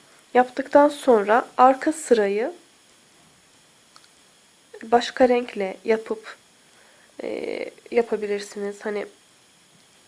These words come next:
aradaki geçişi sağladığı renk farklı olabilir.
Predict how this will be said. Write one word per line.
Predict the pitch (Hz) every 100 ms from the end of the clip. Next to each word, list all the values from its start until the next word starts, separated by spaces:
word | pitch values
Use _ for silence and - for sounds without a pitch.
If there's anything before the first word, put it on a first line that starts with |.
| _ -
aradaki | 233 220 220 220 202
geçişi | 220 220 226 - 220 240 - _ _ - _ _ _ _ - -
sağladığı | - 220 208 208 208 220 294 330 - -
renk | 226 233 -
farklı | - 233 220 220
olabilir. | 220 214 202 202 220